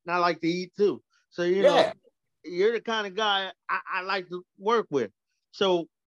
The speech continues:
Speaker 1: wh-, how, how, how does it, you know, fare working with you as, as opposed to working to somebody else?
Speaker 2: Fair work with me. We're so, well, first off, I have the experience and the cert-, you know, the, uh, qualification to do so.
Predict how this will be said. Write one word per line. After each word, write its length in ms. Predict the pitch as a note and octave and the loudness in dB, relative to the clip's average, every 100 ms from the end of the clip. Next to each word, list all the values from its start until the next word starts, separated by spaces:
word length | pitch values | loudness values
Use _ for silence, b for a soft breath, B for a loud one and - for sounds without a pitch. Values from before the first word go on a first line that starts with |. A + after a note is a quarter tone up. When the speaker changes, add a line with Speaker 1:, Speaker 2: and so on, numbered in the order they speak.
| _ F#3+ | _ -20
Speaker 1:
wh-, 340 | F#3+ - - | -20 -16 -2
how, 220 | A#3 B3 | 2 2
how, 340 | G3+ A3 B3 A3 _ - _ | 0 0 2 0 _ -20 _
how 220 | F#3 A#3+ | 0 2
does 240 | B3 A#3+ G3+ | 2 0 -2
it, 160 | A3 G#3+ _ _ _ | -4 -6 _ _ _
you 160 | G#3+ G3 | -8 -4
know, 260 | F3 E3+ - _ _ _ _ | -2 -2 -8 _ _ _ _
fare 400 | - A#3+ A3+ G#3 | -4 -2 0 -2
working 420 | F3 G3+ G#3+ G3+ | -2 -4 -6 -6
with 160 | G3 - | -6 -6
you 380 | G#3 G3+ F#3 - _ _ _ _ _ _ - | -6 -4 -6 -12 _ _ _ _ _ _ -2
as, 260 | F#3+ F#3+ - - | 0 0 -4 -4
as 220 | F#3+ F3+ | -2 -2
opposed 460 | G3 - G#3+ F#3 F3+ | -4 0 0 0 0
to 40 | |
working 320 | F3+ G3+ F#3 | 0 -2 -4
to 100 | F#3+ | -10
somebody 400 | G#3+ G3 F#3+ G3 | -8 -4 -2 -2
else? 180 | G3 - _ _ _ _ _ - | -6 -10 _ _ _ _ _ 0
Speaker 2:
Fair 200 | A3+ A3+ | 4 6
work 240 | G3 G#3 | 6 4
with 160 | E3+ D#3+ | 4 2
me. 100 | F3 | 2
We're 160 | D#3+ D3+ | 0 -2
so, 220 | - F#3+ | -4 0
well, 120 | D#3 | 0
first 220 | G3+ G3+ | 2 0
off, 80 | F#3 | 2
I 80 | F3 | 4
have 80 | D#3+ | 4
the 80 | |
experience 640 | D#3 - D#3+ D#3+ C#3+ C3 - | 2 2 2 4 2 0 -4
and 340 | C#3+ D#3 D3+ | 2 2 4
the 340 | C3+ B2+ - - | 2 0 -2 -4
cert-, 300 | - D#3 - | 0 0 0
you 160 | D3 C3+ | 2 2
know, 80 | C3 | 2
the, 180 | B2 | 2
uh, 80 | A2+ | 2
qualification 760 | G#2+ D3+ C#3 C3+ C#3+ C#3 B2 A2 | 4 4 2 0 -2 -2 -4 -12
to 60 | |
do 240 | F#2+ B2 E3+ | -4 -2 -2
so. 400 | - F#2 - | -2 -4 -6